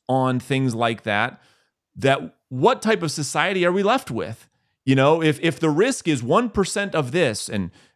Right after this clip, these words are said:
and point six percent of that happening and point two percent of that happening, and we just live in fear,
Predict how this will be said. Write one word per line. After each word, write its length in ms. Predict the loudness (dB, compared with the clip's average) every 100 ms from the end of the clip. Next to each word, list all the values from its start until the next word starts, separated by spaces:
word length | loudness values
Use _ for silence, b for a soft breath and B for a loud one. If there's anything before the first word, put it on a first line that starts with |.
| b
and 160 | -4
point 280 | 0 0 0
six 240 | -4 -8 -6
percent 360 | -4 -2 -2
of 80 | 0
that 200 | -2 -2
happening 500 | -2 -2 -4 -8 -6
and 100 | -4
point 240 | -2 -2
two 160 | -2 -4
percent 300 | -4 -4 -2
of 60 | 0
that 180 | -2
happening, 400 | -2 -4 -6 -16 -18 b b
and 140 | 0 2
we 140 | 2
just 220 | 0 -2
live 680 | -2 -2 2 2 4 2 -2 -2
in 200 | 0 -2
fear, 640 | -6 -2 0 0 -4